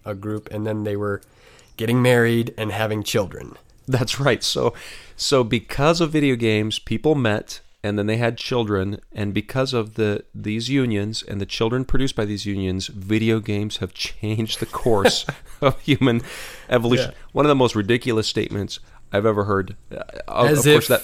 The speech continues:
Speaker 2: that
Speaker 1: you know, that <laughs> just changed human anatomy or, you know,
Speaker 2: Yes.
Speaker 1: any of that.
Speaker 2: Yeah, this is not a human that was born from these unions, and certainly before gaming, there was no way for people to meet each other,
Speaker 1: Nope.
Speaker 2: fall in love, get married, and have babies. Um,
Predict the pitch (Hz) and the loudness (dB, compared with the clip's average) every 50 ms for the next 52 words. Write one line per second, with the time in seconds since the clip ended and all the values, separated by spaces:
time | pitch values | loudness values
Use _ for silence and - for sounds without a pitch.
0 | - - - 151 135 131 127 120 123 123 120 120 - - - 127 - - - 135 | -2 -6 0 2 4 6 6 6 6 4 4 2 0 -4 -6 -8 -8 -6 -4 -2
1 | 120 - - - - 139 135 123 120 110 - - - 127 117 101 98 95 95 113 | -2 -2 0 -2 0 2 2 2 2 0 -2 -2 0 0 0 2 0 -2 0 2
2 | 127 131 127 123 117 117 117 117 117 117 117 - 104 101 95 95 95 95 98 - | 4 4 4 4 4 4 2 2 2 0 0 0 -2 -2 -2 -2 -2 -4 -6 -8
3 | - 104 101 98 92 95 90 - 120 104 92 127 135 135 120 104 95 101 92 - | -8 -6 -6 -6 -6 -6 -6 -2 0 2 2 4 4 4 2 2 -2 -6 -10 -10
4 | - - - - - - - - - - 127 117 92 95 98 107 113 - - 120 | -12 -16 -18 -20 -20 -20 -20 -18 -8 -2 2 2 2 2 2 -2 -4 -4 -4 -4
5 | 113 127 123 120 123 143 131 - - 160 156 139 123 110 107 107 110 113 - - | -2 0 2 2 2 2 0 0 0 2 2 2 2 2 0 -2 -4 -6 -2 -2
6 | 110 104 - 107 107 98 104 101 110 110 107 104 104 104 - 110 107 104 101 104 | -2 0 0 -2 -4 -2 -2 0 0 2 2 2 0 -2 -2 -2 -2 -2 -2 -2
7 | 101 98 101 104 101 104 101 101 101 - - - - - - - 107 104 98 98 | -2 -2 0 0 0 2 0 0 -2 -2 -4 -8 -10 -10 -8 -6 -4 -2 -2 -2
8 | 98 104 - - - - - - - 123 - - - 113 117 110 104 107 101 - | -4 -4 -6 -10 -14 -8 -6 -2 0 0 -2 -2 -4 -4 -4 -2 -4 -4 -2 0
9 | 123 117 117 113 123 127 120 113 107 104 101 101 101 98 110 110 110 117 117 120 | 0 0 2 2 0 0 0 0 -2 0 0 -2 -2 -2 0 0 0 0 0 0
10 | 123 113 110 - - 107 - - 113 - - 104 101 110 117 123 123 - 117 107 | 0 0 0 -2 -4 -6 -4 -4 -8 -6 -4 -4 -2 -2 -2 -2 -2 -4 -6 -6
11 | - - 107 107 101 101 107 113 110 - - - - 104 101 104 110 113 - - | -4 -4 -4 -2 0 0 -2 -2 -4 -8 -14 -12 -10 -6 -4 -4 -4 -4 -2 0
12 | 123 110 110 113 120 113 110 110 110 110 110 113 113 - 113 113 110 110 107 107 | 2 2 4 4 2 2 4 4 2 2 2 -2 -4 -2 0 0 0 2 0 0
13 | 107 104 107 107 101 101 113 120 131 117 101 85 82 - - - - - - - | -2 -2 -2 -2 -2 0 2 2 2 2 0 -2 -2 -4 -8 -10 -12 -20 -20 -20
14 | - - - - - - - - 107 104 101 98 98 98 - - | -20 -20 -20 -20 -18 -8 -2 0 0 2 2 0 -2 -6 -8 -12